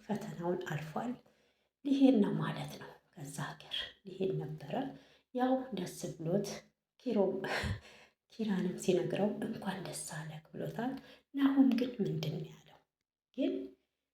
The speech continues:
ከልብክ አይመስለኝም። ፈተናውን ስላለፈ ብቻ ደስ ያለ ከዚህ ቤት ቶሎ እንዲሄድልክ ነው ብሎታል ማለት ነው። «አታይም እንዴ ታዲያ ጽናት ስር እየሄደ ይለጠፋል»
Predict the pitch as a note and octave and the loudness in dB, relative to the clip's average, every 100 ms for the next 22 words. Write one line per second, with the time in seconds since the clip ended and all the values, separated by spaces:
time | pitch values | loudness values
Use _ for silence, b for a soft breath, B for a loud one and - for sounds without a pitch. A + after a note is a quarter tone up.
0 | _ _ - C#4 - - C4+ G#3 D#3+ D#3 | _ _ 4 4 4 2 2 4 0 -2
1 | - - D#3 D#3 D#3 - _ _ _ _ | -4 -6 -6 -6 -10 -12 _ _ _ _
2 | _ A3 A3 B3 C4+ - A3+ G#3+ F#3+ F#3 | _ -6 0 4 6 4 4 6 6 4
3 | - G3 F#3 F#3+ - A#3 B3+ B B B | 2 0 0 0 -2 -2 -2 B B B
4 | B _ - G3+ - G3 F3 G#3 - G#3 | B _ -6 -6 4 6 6 4 2 -2
5 | - - G3+ G3 - C#3+ - D3+ - - | 0 4 6 6 4 2 2 -2 -2 -4
6 | - - - - - - - D#3 D#3 - | -4 -6 -8 -14 -16 -16 -8 -6 -6 -6
7 | - - - - - G#3 C#4 B B B | -8 -8 -8 -8 -6 -4 -4 B B B
8 | - - - A#3 B3+ B3 G#3 - - D#3+ | -16 -16 -8 0 4 4 4 2 -2 -4
9 | D#3+ D#3 - _ _ - C4 A3+ G#3 - | -4 -6 -12 _ _ -2 0 2 0 0
10 | G#3+ F#3+ - - - E3 D#3 D#3+ - - | 2 2 2 -2 -2 -2 -2 -4 -6 -10
11 | - E3 | -10 -18